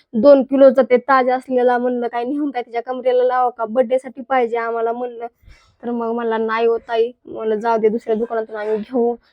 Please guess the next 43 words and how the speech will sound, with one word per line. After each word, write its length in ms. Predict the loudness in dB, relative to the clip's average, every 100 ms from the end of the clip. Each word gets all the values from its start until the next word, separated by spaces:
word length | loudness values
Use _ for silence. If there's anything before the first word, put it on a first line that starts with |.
| _ _
तर 100 | -2
मग 200 | 0 2
तो 140 | 2 2
गप्प 240 | 4 2
बसला. 300 | 2 0 0
भ्याला 320 | -2 -2 -2 0
म्हणलं, 220 | 0 0
"आता 160 | -2 -4
इथे 240 | -4 -4
काय 160 | 0 0
एवढं 180 | 0
सामान 360 | -2 -4 0 0
भेटत 260 | -2 -10 -6
नाही, 160 | -4
भ्या 220 | -2 -2
दुकान 380 | -2 -4 -4 -4
दिसायला 260 | -4 0 0
तर 120 | 4
एवढं 200 | 2 4
मोठं 320 | 2 -2 0
आहे, 80 | 0
पण 180 | 0 -2
सामानाची 560 | -4 -2 0 0 0 0
काय 160 | -2
सगळं 360 | -2 0 4 2 0 _ -20 _ 4
विल्हेवाटच 580 | 6 8 6 2 0 2
लागलेली 380 | 4 6 6 4
आहे." 180 | 0 -2 _ -2
मग 140 | 0 2
त्या 120 | 4 4 2 0
दुकानामध्ये 480 | 0 0 0 0 0
जास्त 280 | -2 -2 -4
खेळणी 340 | -2 0 4 4
बिळणी 320 | 6 6 6
होती, 340 | 2 0 -2 0
जे 100 | 2
आम्हाला 340 | 2 2 2
घ्यायचं 280 | 0 -2 -2
ते 160 | -2 -2
तर 100 | -2
काय 140 | -2
दिसत 280 | -2 -6 -4
नव्हतं, 360 | 0 0 0